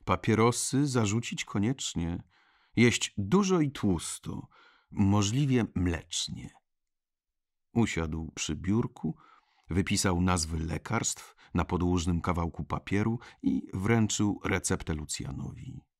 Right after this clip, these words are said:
Trochę tiokolu i kodeiny, wapna, trochę. Bądź pan dobrej myśli,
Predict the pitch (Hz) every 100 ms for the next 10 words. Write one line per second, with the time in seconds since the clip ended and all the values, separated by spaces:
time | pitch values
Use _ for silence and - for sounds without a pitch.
0 | _ _ _ _ _ _ - 127 127 -
1 | 113 104 - - _ - 113 - - 113
2 | 98 95 92 - 92 87 90 90 85 87
3 | - - - 95 95 - - 135 - _
4 | _ _ - - - - - - _ _
5 | _ _ _ _ _ _ _ - 160 170
6 | - 113 95 87 101 95 92 90 - 85
7 | 95